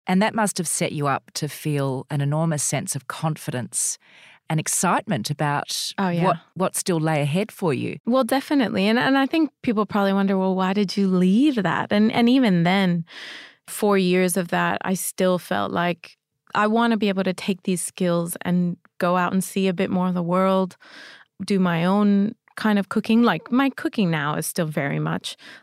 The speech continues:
Speaker 2: like what we were doing then, but obviously heavily influenced, and then I can change it now to what we have here in Australia.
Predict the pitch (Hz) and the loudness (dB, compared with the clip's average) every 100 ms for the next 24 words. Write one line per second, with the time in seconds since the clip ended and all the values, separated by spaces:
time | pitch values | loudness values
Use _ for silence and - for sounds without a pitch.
0 | - 175 - 170 - 160 160 160 156 156 | -4 -2 0 0 0 0 0 -2 -2 -2
1 | 160 160 160 165 - - 170 - 175 170 | -2 -2 -2 -4 -4 -2 0 0 -2 0
2 | 165 - 170 156 151 _ _ - - 170 | -2 -2 0 0 -4 _ _ -14 -6 -4
3 | 151 156 151 147 139 - - - _ - | 0 0 0 0 -4 -10 -20 -20 _ 2
4 | 190 180 175 165 160 160 - 160 160 160 | 2 4 2 4 2 0 0 2 2 2
5 | 151 - - 156 - 170 156 180 165 160 | 0 -4 -4 -4 0 0 2 2 2 0
6 | - 170 160 160 165 156 - 165 156 165 | 0 2 2 0 0 0 0 -2 -2 -2
7 | 156 170 165 165 165 - 185 180 175 170 | -4 -2 0 0 0 0 2 4 4 2
8 | 175 | 2